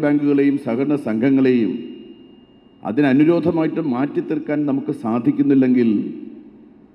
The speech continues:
ചരിത്രവും കാലവും നമുക്ക് മാപ്പ് നൽകില്ല എന്ന തിരിച്ചറിവിൻ്റെ അടിസ്ഥാനത്തിലാണ് കുറച്ചു കാലമായി അതിനാവശ്യമായിട്ടുള്ള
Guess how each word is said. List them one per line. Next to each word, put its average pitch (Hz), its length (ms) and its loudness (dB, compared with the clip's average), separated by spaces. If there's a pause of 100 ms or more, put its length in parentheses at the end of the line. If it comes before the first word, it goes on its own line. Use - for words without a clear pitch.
(360)
ചരിത്രവും 151 580 2 (180)
കാലവും 147 520 2 (400)
നമുക്ക് 123 300 -2 (140)
മാപ്പ് 147 440 0
നൽകില്ല 131 400 4 (180)
എന്ന 123 120 0 (100)
തിരിച്ചറിവിൻ്റെ 117 500 0
അടിസ്ഥാനത്തിലാണ് 104 800 -2
കുറച്ചു 104 360 -6
കാലമായി 98 520 0 (520)
അതിനാവശ്യമായിട്ടുള്ള 107 1080 -2